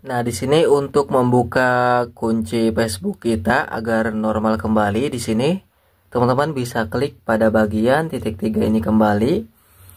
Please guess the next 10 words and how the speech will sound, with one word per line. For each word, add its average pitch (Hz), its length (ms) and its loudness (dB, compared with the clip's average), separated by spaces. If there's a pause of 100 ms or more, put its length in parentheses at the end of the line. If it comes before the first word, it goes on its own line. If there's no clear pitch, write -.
(240)
Nah, 107 160 0
selanjutnya 110 560 0
teman-teman 147 640 -2 (400)
klik 135 240 -2
bagian 123 800 0 (720)
buka 156 560 -2
kunci 120 560 -4
profil 120 800 -4
seperti 110 480 -4
ini. 135 240 -2